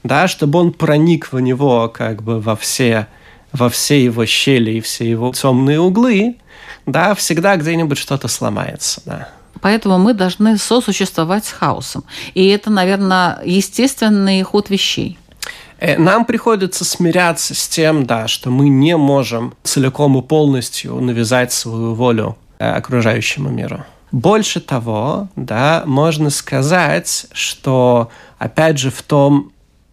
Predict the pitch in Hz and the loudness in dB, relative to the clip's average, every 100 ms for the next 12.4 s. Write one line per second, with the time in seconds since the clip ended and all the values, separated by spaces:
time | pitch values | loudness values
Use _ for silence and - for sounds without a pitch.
0 | - 123 147 151 131 123 131 - 135 123 | -6 0 2 2 0 -2 -8 0 2 2
1 | 123 123 127 - 139 135 - 135 - 151 | 0 -2 -4 2 2 2 -2 -8 -8 -8
2 | - 190 233 185 196 - - - - - | -6 0 2 4 2 -2 -20 -20 -20 -20
3 | - 143 120 160 180 160 - 147 131 147 | -14 -6 -2 0 0 -2 -4 -4 0 2
4 | 156 151 151 143 127 139 147 143 127 151 | 2 2 0 -2 -2 0 2 2 2 2
5 | 131 120 - - 120 214 208 - 135 127 | 2 0 -4 -2 0 0 0 0 -2 0
6 | 156 180 117 117 147 156 151 - 120 120 | 0 0 -2 -2 0 0 -2 -2 2 2
7 | 120 123 - 143 160 147 135 151 175 143 | 2 -2 0 2 4 4 4 2 2 2
8 | 131 139 147 _ - - _ _ _ _ | 0 0 -4 _ -20 -20 _ _ _ _
9 | 147 143 - 147 139 - 160 139 135 139 | 0 0 0 0 0 0 0 0 0 0
10 | 139 160 160 156 156 147 147 143 156 143 | 0 2 2 2 2 2 2 0 -2 0
11 | - 139 131 - 165 151 - 135 120 123 | 0 -2 -2 0 0 0 -4 -4 -2 0
12 | 139 127 117 | 2 2 0